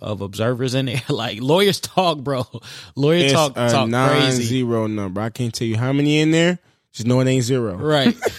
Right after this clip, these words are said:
Speaker 1: So it's like, like, you
Speaker 2: That's
Speaker 1: going to court
Speaker 2: funny.
Speaker 1: with it. Like, they got no ammo in
Speaker 2: Bars,
Speaker 1: court.
Speaker 2: bro.
Speaker 1: <laughs> They just, they just going in, like,
Speaker 2: Yeah.
Speaker 1: throw it out.
Speaker 2: You know what
Speaker 1: Like,
Speaker 2: I'm
Speaker 1: stop the
Speaker 2: saying?
Speaker 1: votes. Do
Speaker 2: Just
Speaker 1: something
Speaker 2: throw,
Speaker 1: else.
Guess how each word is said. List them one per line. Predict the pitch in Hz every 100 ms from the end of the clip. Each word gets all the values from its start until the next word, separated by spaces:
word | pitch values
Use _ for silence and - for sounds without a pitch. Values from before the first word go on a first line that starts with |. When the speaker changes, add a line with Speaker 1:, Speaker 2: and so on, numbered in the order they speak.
| - - - - - - _ - _ _ - - -
Speaker 1:
So | - - - 175
it's | 156
like, | 160 - 131 - - - - - - - - - - - - - -
like, | 160 156
you |
Speaker 2:
That's | 175 196 208 196
Speaker 1:
going |
to | 180 170
court | 208 208
Speaker 2:
funny. | 190
Speaker 1:
with | 175 170
it. | 120 135
Like, | 170
they | 196 202
got | 196
no | 151 160 185
ammo | 165 175 -
in |
Speaker 2:
Bars, | 226 240 233
Speaker 1:
court. | 214 165
Speaker 2:
bro. | 165 196 220
Speaker 1:
<laughs> | 131
They | 175
just, | - 165 -
they | 139 170
just | 165 123
going | 160 151
in, | 156 151 123
like, | 117 113 - _ - - 113 -
Speaker 2:
Yeah. | 117
Speaker 1:
throw | 156 180
it | 175
out. | 165 131 110
Speaker 2:
You | 113
know | 123 131
what | 135
Speaker 1:
Like, |
Speaker 2:
I'm | 135
Speaker 1:
stop | - 170 170
the | 156
Speaker 2:
saying? | 156
Speaker 1:
votes. | 151 131 - - _
Do | 147
Speaker 2:
Just | 147 135
Speaker 1:
something | 160 156
Speaker 2:
throw, |
Speaker 1:
else. | 135 - -